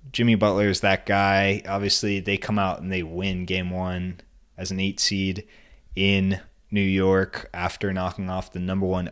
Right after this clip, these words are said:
overall seed in the Milwaukee Bucks in the previous round. Jimmy Butler's just got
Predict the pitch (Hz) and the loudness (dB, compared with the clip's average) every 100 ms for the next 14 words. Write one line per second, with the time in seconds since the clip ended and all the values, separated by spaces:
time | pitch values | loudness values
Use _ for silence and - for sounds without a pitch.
0 | - 98 104 104 104 - - 107 113 107 | -4 -4 0 2 2 2 2 2 2 0
1 | 90 92 90 92 98 92 85 92 95 - | -4 -4 -2 -4 -4 -6 -2 -2 -2 -2
2 | - - 87 - 95 101 113 123 120 120 | -4 -4 -12 -6 -2 0 0 2 2 2
3 | 123 - - - - - - - - _ | 0 -4 -18 -20 -20 -20 -20 -20 -20 _
4 | 120 131 107 104 98 101 90 90 - 95 | 2 4 6 4 4 2 2 0 0 2
5 | 87 - | 2 -2